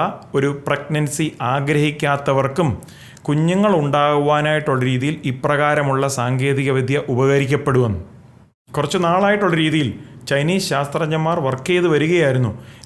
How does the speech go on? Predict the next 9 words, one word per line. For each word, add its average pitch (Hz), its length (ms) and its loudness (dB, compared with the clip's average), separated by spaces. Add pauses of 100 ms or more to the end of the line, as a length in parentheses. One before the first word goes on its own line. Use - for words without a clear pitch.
ലോകത്തിലെ 156 460 0 (260)
ആദ്യത്തെ 143 380 -2 (160)
ജസ്റ്റേഷൻ 156 600 -2 (160)
റോബോട്ട് 147 420 0
ഉണ്ടാക്കുവാൻ, 135 500 -2 (640)
കൃത്രിമമായി 170 720 2 (440)
ഉദരത്തിൽ 185 520 0 (180)
തന്നെ 147 280 0 (160)
കുഞ്ഞുങ്ങളെ 151 640 0